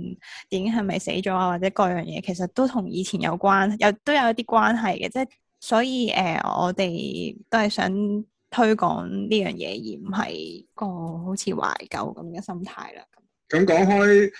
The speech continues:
Speaker 2: 電影係咪死咗，就，就係好似我哋呢個 podcast 個名咁啦，Film is Dead 啊嘛。好明顯，我同你都覺得冇呢回事啦。咁其實電影仲生勾勾啊，好明顯。電影同埋菲-，其實菲林都仲生勾勾，只不過你可以話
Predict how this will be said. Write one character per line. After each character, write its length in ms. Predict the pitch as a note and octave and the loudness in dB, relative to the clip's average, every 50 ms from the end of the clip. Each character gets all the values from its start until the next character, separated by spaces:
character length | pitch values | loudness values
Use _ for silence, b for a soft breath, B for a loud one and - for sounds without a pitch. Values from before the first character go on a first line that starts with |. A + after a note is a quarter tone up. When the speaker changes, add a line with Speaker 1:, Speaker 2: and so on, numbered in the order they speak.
| B B B _ | B B B _
Speaker 2:
電 340 | D#3 C#3 C3+ C3+ C#3+ C3+ C3+ | 4 4 6 4 4 4 6
影 80 | C3+ D3 | 6 6
係 60 | D3 | 6
咪 120 | C#3 B2+ | 6 6
死 80 | A2+ A#2+ | 6 6
咗， 260 | B2 C3 C#3 C3 C3+ C3+ | 6 4 4 2 0 0
就， 160 | C3+ B2 B2 B2 _ _ | -2 -4 -6 -8 _ _
就 100 | - C3 | -10 -8
係 240 | A#2 A#2+ A#2 A#2 B2 | -6 -4 -4 -4 -4
好 60 | C#3 | -4
似 220 | C#3 D3 C3+ B2+ | -2 -2 -2 -2
我 100 | A#2+ A#2+ | -2 -2
哋 120 | B2 A#2+ A2+ | -4 -2 0
呢 220 | C3+ C3+ C#3 C3 | 2 2 2 2
個 180 | G#2+ - - B2+ | 0 -4 -6 -6
podcast 500 | C3 B2+ - - C3+ B2 A#2 A#2+ A#2 - | -6 -6 -6 -8 -6 -6 -6 -6 -6 -6
個 80 | A#2+ A2+ | -8 -8
名 160 | A#2 G#2+ G#2 G#2+ A#2 | -8 -10 -10 -10 -10
咁 160 | A#2 A2 A2+ A#2 | -12 -12 -12 -12
啦， 100 | A#2 A#2 A#2 | -12 -12 -12
Film 440 | - - C#3+ B2+ B2+ C#3 C3+ A2+ G#2+ | -6 -6 -4 -4 -4 -6 -6 -6 -6
is 180 | - - - | -8 -6 -6
Dead 200 | C3 B2 A#2+ B2 | -4 -4 -4 -6
啊 120 | A#2+ A#2+ A#2 | -8 -10 -14
嘛。 300 | A#2 A2+ G#2+ G#2 G#2 _ _ | -16 -16 -20 -20 -20 _ _
好 140 | - E3 F3 | -8 -4 -2
明 180 | F#3 C#3+ C#3 | -2 -2 -2
顯， 160 | D3 D3+ D#3 - - | -2 -4 -6 -8 -6
我 220 | A2+ C3 C#3+ C3+ | -4 -2 -2 -2
同 120 | A2+ G#2+ | -2 -4
你 200 | G#2+ A2 A2 B2 | -6 -2 -2 0
都 160 | D3 D#3+ D#3 D3+ | 2 2 0 0
覺 420 | - _ _ - D3 C3+ B2+ A#2 - | -2 _ _ -6 -4 -4 -4 -6 -6
得 160 | E3 D3+ C#3+ - _ _ _ - | -6 -6 -6 -8 _ _ _ -20
冇 260 | B2+ A#2 A#2+ C#3 E3 | -14 -8 -4 -2 2
呢 260 | E3 D#3 F3 D#3+ C#3+ | 4 4 4 4 4
回 140 | A#2 G#2 G#2+ | 0 -2 -4
事 180 | G2 - B2+ B2 | -6 -6 -4 -4
啦。 160 | C3 C#3 C#3+ | -2 -2 -2
咁 180 | C#3+ D3 D#3 C#3+ | -2 -4 -2 -4
其 60 | B2 | -4
實 100 | A#2+ A#2 | -4 -4
電 240 | - B2 A#2+ B2 C#3 | -6 -8 -4 0 0
影 80 | D#3 | 2
仲 260 | D3 C#3+ B2 A#2+ B2 B2 | 2 2 2 2 0 0
生 200 | D3+ C#3+ C#3 C#3+ | 0 2 2 4
勾 200 | C#3 C3 C3 C3 | 4 4 4 2
勾 300 | B2+ A#2+ A#2 A2 A2 A2+ | 2 2 2 0 0 -2
啊， 80 | G#2 - - _ _ _ | -4 -8 -14 _ _ _
好 80 | A#2+ C3 | -4 -2
明 220 | B2+ B2+ G#2+ G#2 | -2 -2 -4 -4
顯。 120 | G#2+ A#2 A2+ | -6 -4 0
電 240 | C3+ C#3+ C#3+ C#3 C3+ | 0 2 2 2 2
影 300 | C#3 C#3 E3 F3+ F3 F3 | 2 4 4 2 2 0
同 160 | - C#3+ C3 | -2 0 2
埋 100 | A#2 B2 | 2 4
菲-， 220 | - A3 B3 B3 - | 4 4 4 4 2
其 100 | - D#3+ | 2 2
實 120 | D3+ D3 D3+ | 2 2 2
菲 200 | - B3 A#3+ B3 | 2 2 2 2
林 160 | A#3 E3 D#3+ | 2 2 2
都 80 | G3 G3+ | 0 0
仲 220 | F#3+ F3 C3 B2+ | 0 0 -2 -2
生 240 | B2 D3 D3 C#3+ C#3+ | -2 -4 -4 -4 -4
勾 140 | C#3+ C3+ C3+ | -4 -6 -4
勾， 180 | C#3 C3+ C3+ C3 | -4 -4 -4 -2
只 160 | - E3 F3+ | -2 -2 -4
不 40 | F3 | -2
過 200 | E3+ D3+ C#3 C3 b b b b _ | -2 -2 -2 -4 b b b b _
你 180 | D3 D3 D3+ C#3+ | -4 -2 0 0
可 100 | D#3 D#3+ | 0 0
以 120 | D#3+ D#3+ | 0 0
話 300 | D3+ C#3+ B2+ B2+ B2 B2+ | 0 0 0 -2 -2 -4